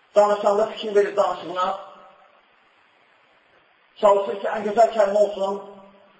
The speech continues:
çalışır ki, faydalı olsun. Çünki sən bu dili əgər düzgün istifadə etməsən,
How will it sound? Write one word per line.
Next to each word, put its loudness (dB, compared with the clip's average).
çalışır 2
ki, -14
faydalı 2
olsun. 0
Çünki -6
sən 0
bu -6
dili -2
əgər 4
düzgün -8
istifadə 2
etməsən, -2